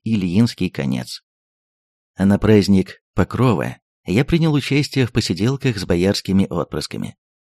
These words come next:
Через несколько дней на галере я отплыл в Гнездово, где и провел остаток месяца, дожидаясь установления на дорогах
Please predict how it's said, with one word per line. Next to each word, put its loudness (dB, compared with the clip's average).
Через 0
несколько 0
дней 2
на 0
галере 0
я -2
отплыл -4
в -10
Гнездово, 2
где -4
и 0
провел -2
остаток -6
месяца, -4
дожидаясь 0
установления 0
на 2
дорогах -2